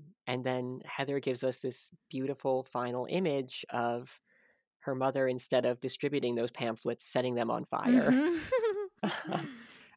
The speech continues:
Speaker 1: I just loved that image of the burning pamphlets at the end. That is the piece that I carried with me walking out of it.
Speaker 2: Mm-hmm. Yeah, that was,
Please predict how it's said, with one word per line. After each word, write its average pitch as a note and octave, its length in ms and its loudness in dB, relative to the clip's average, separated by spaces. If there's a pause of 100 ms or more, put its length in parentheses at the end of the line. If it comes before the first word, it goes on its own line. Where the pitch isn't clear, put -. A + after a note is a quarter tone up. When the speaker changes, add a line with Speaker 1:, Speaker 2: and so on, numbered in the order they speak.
Speaker 1:
I C3+ 100 2
just E3 200 0
loved B2+ 540 8
that B2 240 4
image B2 300 2
of A#2 100 -2
the A#2+ 80 0
burning A#2+ 340 0
pamphlets B2 460 -2
at B2+ 160 4
the C3+ 160 0
end. B2+ 320 0
That C3 180 4
is B2 120 -4
the - 60 -10
piece B2 300 -8
that B2 140 4
I B2+ 60 4
carried B2 340 -2
with A#2+ 200 -2
me C3 80 -6
walking B2+ 380 0
out C3+ 180 -2
of D3+ 120 -4
it. G#3+ 240 0
Speaker 2:
Mm-hmm. - 1200 -12
Yeah, G#3+ 180 -4
that A3+ 200 -6
was, A3 380 -12